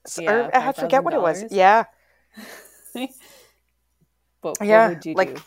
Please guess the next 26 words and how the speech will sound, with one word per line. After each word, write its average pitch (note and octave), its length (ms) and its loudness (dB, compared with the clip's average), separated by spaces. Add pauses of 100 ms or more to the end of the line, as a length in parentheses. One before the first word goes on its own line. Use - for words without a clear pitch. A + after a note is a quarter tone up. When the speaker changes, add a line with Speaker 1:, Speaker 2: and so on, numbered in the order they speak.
(120)
Speaker 1:
that's G3+ 200 0
such F#3 260 -2
a A3 40 -6
specific - 840 -8
question. C#3+ 500 -8
So, D3 240 -6
like, C3+ 260 -6
I D#3+ 120 0
was, E3 200 -4
yeah, D#3+ 220 0
I D#3 60 0
wasn't E3+ 280 -8
sure E3 140 -4
what D#3 160 -4
to D#3+ 80 -10
expect, - 420 -10
but C#3+ 120 -8
I C#3+ 40 -2
was D3 140 -10
like, F3 140 -6
"Oh, A4 100 2
yeah, E3+ 200 4
these A3+ 220 -6
aren't, F#3+ 200 -4 (280)
these F#3+ 180 -8
aren't F#3 220 -4